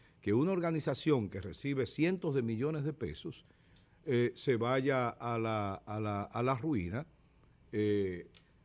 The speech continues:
o a la debacle, tenga una debacle por malos manejos. Usted tiene que responder a, responder a nosotros como ciudadanía.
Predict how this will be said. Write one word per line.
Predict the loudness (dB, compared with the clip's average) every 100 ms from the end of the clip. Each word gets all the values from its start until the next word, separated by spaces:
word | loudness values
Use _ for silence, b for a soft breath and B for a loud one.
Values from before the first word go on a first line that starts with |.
| -8
o | -2 0 0 -4 -8
a | -2
la | 0 2
debacle, | 2 4 2 0 -6 -2
tenga | 2 4 6
una | 6 6
debacle | 4 4 2 -2 -8 -8 b b 0
por | 2
malos | 4 4 2 2
manejos. | 0 0 0 0
Usted | -2 -2
tiene | -2 -4
que | -6
responder | -8 -6 -6 -4
a, | -6 -10 -12
responder | -10 -6 -4 -4 -4
a |
nosotros | -6 -4 -4 -2 -2
como | -4 -4
ciudadanía. | -4 -4 -6 -6 -8